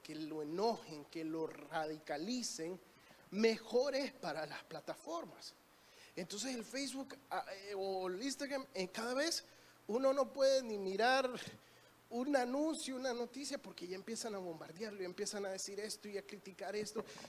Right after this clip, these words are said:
y es como que es, es una lucha por su mente y por su atención. Si usted ve e-, estos tiroteos que han sucedido, y casi todas las semanas hay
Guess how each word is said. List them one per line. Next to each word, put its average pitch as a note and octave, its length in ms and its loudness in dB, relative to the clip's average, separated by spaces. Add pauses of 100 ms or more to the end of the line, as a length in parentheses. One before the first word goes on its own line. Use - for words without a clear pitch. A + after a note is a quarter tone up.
y G3 160 -4
es G3 100 -10
como B3 320 -6
que F#3 220 2
es, G#3+ 240 4
es G#3 160 0
una A#3 320 -2
lucha F#3+ 760 0 (540)
por G#3 180 2
su - 220 -2
mente F#3 760 -2 (580)
y G3 100 -4
por F#3 200 -6
su - 160 -8
atención. D#3+ 600 -8 (1000)
Si - 160 0
usted D4+ 420 0
ve G#3 400 4
e-, G3 200 0
estos G#3 360 -2
tiroteos G3+ 600 -2
que G#3+ 100 -4
han G#3 80 -4
sucedido, F3 560 -6
y D#3 80 -8
casi A3 300 -2
todas B3+ 280 -2
las A#3 140 -4
semanas A3 480 -2
hay A#3 220 -2